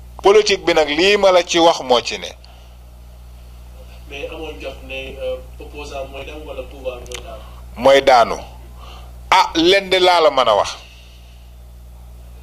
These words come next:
Speaker 1: Leen de laa la wax. Nguur gii fi nekk,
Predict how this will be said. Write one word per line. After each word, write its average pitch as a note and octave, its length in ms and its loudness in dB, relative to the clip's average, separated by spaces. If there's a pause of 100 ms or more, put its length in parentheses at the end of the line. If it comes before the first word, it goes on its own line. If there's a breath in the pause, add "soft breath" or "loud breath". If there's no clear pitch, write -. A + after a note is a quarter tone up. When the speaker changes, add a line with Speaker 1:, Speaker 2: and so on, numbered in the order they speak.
(120)
Speaker 1:
Leen D3 280 4
de D3+ 100 4
laa D#3 200 6
la C#3 100 6
wax. - 140 2 (680 loud breath)
Nguur F3+ 380 4
gii G#3 180 0
fi F#3+ 140 -2
nekk, D3 360 -2